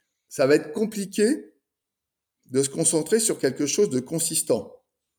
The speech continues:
Un quelque chose de consistant, c'est quelque chose qui est en rapport avec un sujet sur lequel on va se concentrer et on va essayer de produire quelque chose de simple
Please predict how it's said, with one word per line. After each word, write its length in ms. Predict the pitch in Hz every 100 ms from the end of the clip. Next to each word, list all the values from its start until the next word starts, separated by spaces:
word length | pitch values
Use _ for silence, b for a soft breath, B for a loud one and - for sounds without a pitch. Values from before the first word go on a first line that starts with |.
| _ _ _ _ _ _ -
Un 100 | 113
quelque 280 | 151 147 160
chose 180 | 226
de 80 | 190
consistant, 640 | 151 - - 151 - 175 262
c'est 160 | -
quelque 300 | 165 139 135
chose 300 | 127 240 277
qui 140 | - 151
est 40 |
en 120 | 123
rapport 360 | 120 135 214 208
avec 260 | 135 139 -
un 140 | 208 240
sujet 480 | - 151 110 117 - - _ _ _ _ _ -
sur 180 | 156
lequel 300 | 120 - 208
on 80 | 165
va 100 | 139
se 140 | 127 123
concentrer 760 | - 151 131 123 - 190 160 143
et 80 |
on 80 | 120
va 80 | 120
essayer 420 | 120 143 160 226
de 260 | 185 147 165 - - _ _ _ _ _ _ _ _
produire 640 | - 214 147 143 185 247 247 - _ _ _ _ _ _ _
quelque 280 | - 156 156
chose 240 | 147 208 214
de 120 | 147
simple 600 | - - 180 233 -